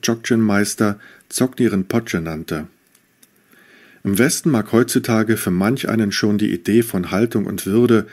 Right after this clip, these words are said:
einen altbackenen Beigeschmack haben. Doch in Asien sind sie deutliche und schöne Bestandteile der buddhistischen Kultur. Vor allem jene, die als Laien oder Ordinierte Achtsamkeit praktizieren,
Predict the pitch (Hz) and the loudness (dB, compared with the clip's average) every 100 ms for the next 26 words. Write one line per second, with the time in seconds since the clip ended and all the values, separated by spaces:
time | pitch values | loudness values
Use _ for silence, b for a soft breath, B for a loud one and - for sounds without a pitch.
0 | B B 92 87 - 101 113 104 98 95 | B B -6 -4 -2 -2 -2 -4 -2 -2
1 | 82 82 104 107 92 87 87 87 82 80 | -2 0 0 0 -2 -4 -4 -4 -4 -4
2 | 82 - _ _ b b b b b - | -10 -14 _ _ b b b b b -6
3 | 90 98 - 95 120 135 160 147 - 120 | -2 -2 0 0 0 2 0 0 0 0
4 | 110 - 95 120 - 139 135 135 87 - | 0 -2 0 0 2 0 2 -2 -2 0
5 | 135 139 101 87 - 95 104 - 101 98 | 2 2 2 -4 -2 -2 -2 -2 -2 0
6 | 87 95 90 107 - 101 107 95 98 - | -2 -4 -4 -4 -2 -6 -4 -2 -2 0
7 | 107 85 85 - _ _ b b b b | 0 0 -4 -16 _ _ b b b b
8 | b - 110 104 104 87 95 117 143 143 | b -6 -2 0 0 0 2 4 2 -2
9 | B B - 95 - 92 101 151 95 - | B B 0 0 0 0 4 4 2 -2
10 | - 98 - 90 98 92 123 143 90 - | -4 -2 -2 -2 -2 0 0 0 -4 -6
11 | 110 - 113 104 98 90 - 95 90 - | -8 -6 -4 -2 -2 -4 -4 -6 -6 -2
12 | 107 117 120 | 0 2 0